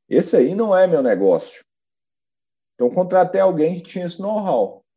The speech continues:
Aí a pessoa não tem nem noção do que ela tá fazendo, faz um negócio mais ou menos, um pouco, et cetera. E aí essa pessoa espera que ela tenha uma valorização dentro da empresa.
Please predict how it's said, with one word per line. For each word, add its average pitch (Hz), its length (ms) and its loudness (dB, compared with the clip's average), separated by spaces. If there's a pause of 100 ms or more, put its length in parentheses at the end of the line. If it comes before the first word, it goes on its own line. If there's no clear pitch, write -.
(320)
Aí 247 140 0
a 277 60 -2
pessoa 214 840 0
não 160 160 -12
tem 165 140 -4
nem 156 160 -4
noção 190 380 -4
do 156 60 -12
que 165 80 -2
ela 139 160 -2
tá - 120 -2
fazendo, 127 400 -2
faz 139 280 -2
um 127 100 -6
negócio 113 580 -4 (600)
mais 127 460 -4
ou 113 80 0
menos, 135 520 -2
um 110 40 -6
pouco, 156 760 -2
et 110 140 -6
cetera. 151 580 -2 (960)
E - 80 -6
aí 208 300 0
essa 226 220 0
pessoa 202 340 -6
espera 196 580 -2
que 202 140 -10
ela 202 160 -4
tenha 190 220 -8
uma 202 180 -8
valorização 185 880 -4
dentro 180 200 -10
da 202 100 -6
empresa. 165 560 -6